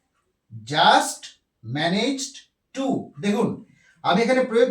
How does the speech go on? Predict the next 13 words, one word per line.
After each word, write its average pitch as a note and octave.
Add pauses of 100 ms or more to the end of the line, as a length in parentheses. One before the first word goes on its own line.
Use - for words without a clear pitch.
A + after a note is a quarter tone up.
করেছি C#4 (240)
just B3+ (220)
managed A#3 (200)
to, B3+ (760)
অর্থাৎ - (800)
এটিও C#4+ (100)
কিন্তু B3+ (340)
এক G3 (140)
ধরনের E3+ (100)
একটি - (120)
ফ্রেজ। G#3+ (640)
এখন G#3+ (380)
আপনারা G3